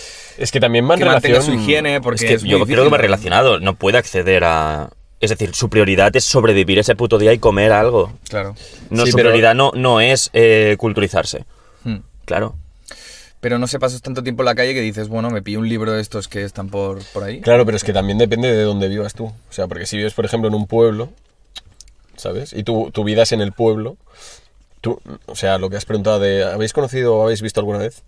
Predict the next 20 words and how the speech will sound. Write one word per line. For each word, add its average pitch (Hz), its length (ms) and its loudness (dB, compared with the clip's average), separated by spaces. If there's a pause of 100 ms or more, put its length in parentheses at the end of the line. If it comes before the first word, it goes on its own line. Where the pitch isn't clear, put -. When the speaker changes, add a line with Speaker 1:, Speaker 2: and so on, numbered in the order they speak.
(100)
Speaker 1:
Yo, 101 200 -8
por 113 80 -2
ejemplo, 107 340 -4
no. 101 160 -8 (760)
Porque 101 220 -6
yo, 104 120 -2
por 113 80 4
ejemplo, 113 260 0
en 110 60 2
mi 107 80 -2
pueblo 117 340 4
lo 113 140 2
que 104 100 -2
veo 107 180 0
son, 101 520 -4
pues, - 500 -16
gente 98 300 -6
pidiendo 101 320 -6
dinero 95 340 -10
siempre, 87 320 -16